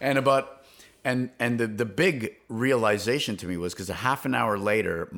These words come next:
<clears throat> my friend that I was traveling with, uh, was my greatest friend at the time, still is, Arlen, he s-, he pointed, he goes, "Hey, that guy sitting at the bar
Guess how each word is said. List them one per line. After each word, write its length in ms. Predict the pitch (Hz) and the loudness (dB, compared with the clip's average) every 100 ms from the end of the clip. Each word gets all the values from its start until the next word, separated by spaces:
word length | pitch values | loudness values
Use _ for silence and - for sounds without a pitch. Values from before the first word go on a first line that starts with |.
| - | -14
<clears throat> 120 | - | -4
my 300 | 156 131 92 | 0 2 0
friend 260 | 92 113 104 | 0 -2 -2
that 80 | 95 | -2
I 40 | |
was 120 | 87 | -4
traveling 460 | - 98 95 90 80 | -4 -2 -2 -2 -6
with, 240 | 76 - | -8 -8
uh, 180 | 76 73 73 | -6 -6 -6
was 200 | 73 71 67 | -10 -12 -14
my 160 | 71 73 | -12 -10
greatest 340 | 73 82 80 | -4 -4 -4
friend 200 | - 76 | -8 -10
at 100 | 78 | -10
the 140 | 71 - | -12 -10
time, 220 | 76 73 | -8 -8
still 320 | - 82 78 | -8 -6 -4
is, 260 | 78 78 71 | -4 -6 -8
Arlen, 500 | - 78 80 80 78 - - - _ | -8 -4 -4 -4 -8 -12 -20 -20 _
he 160 | - 101 | -10 -8
s-, 200 | 95 - | -8 -8
he 120 | 107 | -10
pointed, 280 | 104 - 151 | -8 -4 -2
he 100 | 135 | -2
goes, 140 | 98 - | -4 -4
"Hey, 260 | 180 185 - _ _ _ - | -6 -6 -10 _ _ _ -8
that 160 | 185 185 | -6 -2
guy 120 | 190 | -2
sitting 260 | - 185 | 0 -2
at 80 | 165 | 0
the 80 | 110 | -4
bar 560 | 90 139 143 82 85 | -2 2 2 2 -4